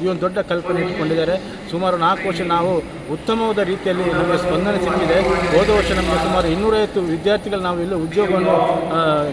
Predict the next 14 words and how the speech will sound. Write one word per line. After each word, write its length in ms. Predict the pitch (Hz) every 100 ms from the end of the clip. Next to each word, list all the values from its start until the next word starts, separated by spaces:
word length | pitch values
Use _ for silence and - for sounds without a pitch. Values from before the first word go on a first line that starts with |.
| 139
ಗಿಟ್ಟಿಸಿಕೊಡುವಂಥ 600 | 175 220 190 185 185 170
ಕೆಲಸ 280 | 165 175
ನಾವು 220 | 180 170 175
ಮಾಡಿದ್ದೇವೆ. 840 | 160 175 165 175 196 175 175 165
ಈ 40 |
ವರ್ಷ 200 | 196 208
ಸುಮಾರು 500 | 233 202 165 185 196
ಒಂದು 320 | 185 185 185 160 - -
ಇನ್ನೂರೈವತ್ತು, 480 | 165 202 185 190 190
ಮುನ್ನೂರು 720 | 170 170 214 - 170 170 170
ವಿದ್ಯಾರ್ಥಿಗಳಿಗೆ 840 | 156 170 196 170 185 180 185 170 160
ಉದ್ಯೋಗ, 280 | 190 190
ಆ, 160 | 185 160 165 160 - 156
ಸಿಗುವಂಥ, 420 | 175 185 202 190